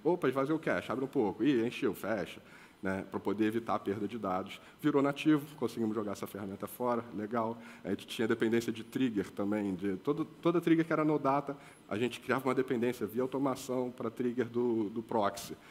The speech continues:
Se o proxy cair, a trigger no data é omitida, não sei o quê. Virou nativo, joga fora, né? É, algumas coisinhas legais que a gente vai vendo a evolução da ferramenta e consegue descontinuar os nossos mandrakes, vai.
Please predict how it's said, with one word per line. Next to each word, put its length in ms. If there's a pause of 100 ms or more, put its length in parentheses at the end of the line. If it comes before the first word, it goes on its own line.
(100)
Se 120
o 40
proxy 380
cair, 340
a 60
trigger 280
no 120
data 240
é 20
omitida, 520
não 60
sei 120
o 20
quê. 140 (260)
Virou 220
nativo, 440 (120)
joga 220
fora, 460 (360)
né? 320
É, 540
algumas 320
coisinhas 320
legais 320
que 80
a 60
gente 100
vai 120
vendo 180
a 20
evolução 340
da 60
ferramenta 580 (300)
e 300
consegue 420
descontinuar 640
os 120
nossos 360
mandrakes, 560
vai. 220